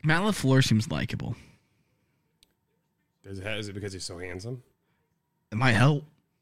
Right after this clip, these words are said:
Speaker 1: But he seems likable.
Speaker 2: Mm-hmm.
Speaker 1: Kyle Shanahan seems okay.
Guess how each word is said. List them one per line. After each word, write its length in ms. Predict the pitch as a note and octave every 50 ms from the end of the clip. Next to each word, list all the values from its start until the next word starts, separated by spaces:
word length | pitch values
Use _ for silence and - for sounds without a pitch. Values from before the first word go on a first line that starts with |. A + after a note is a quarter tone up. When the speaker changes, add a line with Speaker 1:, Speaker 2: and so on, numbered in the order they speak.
| _ _ _ _ _ _ _ _ _ _ _ _ _
Speaker 1:
But 100 | - C#3
he 60 | D3
seems 280 | D3 - F3 D3+ C3+ C3
likable. 520 | F#2 F#2+ F#2+ G2 - G#2+ G#2 G2+ G#2+ - _ _ _ _ _ _ _ _ _ -
Speaker 2:
Mm-hmm. 160 | A2+ A2+ A#2+ B2 A#2 _ _ _
Speaker 1:
Kyle 260 | - F#3+ A3 A#3+ A#3
Shanahan 580 | F#3+ - - C3+ B2+ B2+ C3+ C3 C3+ B2+ C3 C3
seems 260 | - - A#2+ B2 B2+
okay. 440 | B2 A#2 A#2 - A#2 G#2+ A2 B2 C#3+